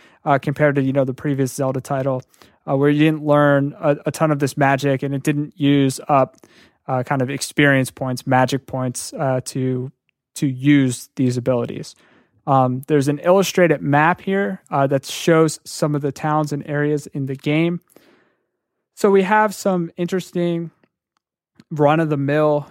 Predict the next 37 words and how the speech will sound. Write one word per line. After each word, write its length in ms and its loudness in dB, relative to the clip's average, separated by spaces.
uh, 300 0
town 380 0
names 440 0
like 220 -6
North 280 2
Castle, 640 0
Port, 360 2
the 100 -4
King's 440 -2
Tomb, 480 -2
Death 260 -2
Mountain 280 -4
area. 420 -4
But 140 -2
then 160 4
we 100 2
have 400 2
some 220 -2
of 60 -2
the 80 -2
towns 540 -4
that 380 -2
have 280 2
very 280 4
interesting 440 -4
names, 580 -4
uh, 200 -4
to 220 -2
us, 560 -2
right? 240 0
To 200 -6
us 340 2
looking 420 0
back 540 2
on 160 0
Zelda 380 2
two. 400 -2